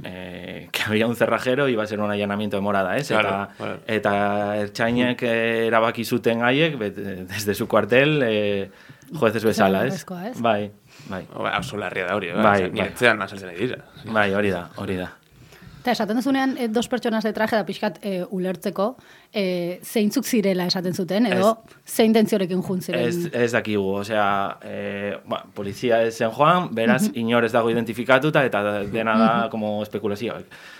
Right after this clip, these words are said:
Speaker 1: Bai, badakigu bat zela, eh, matoi bat, eh, fuerzas de seguridad, jarreragatik eta esan, esan zuenagatik,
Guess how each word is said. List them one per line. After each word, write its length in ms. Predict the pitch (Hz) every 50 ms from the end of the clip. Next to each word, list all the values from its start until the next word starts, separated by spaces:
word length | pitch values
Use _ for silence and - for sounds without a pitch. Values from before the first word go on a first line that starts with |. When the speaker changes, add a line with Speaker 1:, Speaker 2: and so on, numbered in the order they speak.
| - _
Speaker 1:
Bai, 160 | - 120 117 117
badakigu 400 | 117 117 113 - 127 117 117 117
bat 180 | 117 117 113 -
zela, 540 | - 117 113 113 110 113 107 110 110 107 - - - - - - - _ _ _ _
eh, 560 | 113 113 113 110 110 110 110 110 110 110 110 110
matoi 500 | 110 110 110 110 107 113 110 - 120 113
bat, 240 | 117 120 131 135 135
eh, 260 | 113 101 95 95 92 92
fuerzas 320 | - 123 113 107 107 107
de 80 | 113 101
seguridad, 540 | 110 104 104 104 107 113 120 143 165 -
jarreragatik 600 | - - 117 110 113 113 113 110 107 101 127 110 107
eta 360 | 95 95 90 90 92 92 -
esan, 600 | - 98 - - 98 98 101 101 98 98 95 90 - - _ _
esan 220 | - - - 101 95
zuenagatik, 600 | 113 110 101 107 101 107 107 131 160 165 - -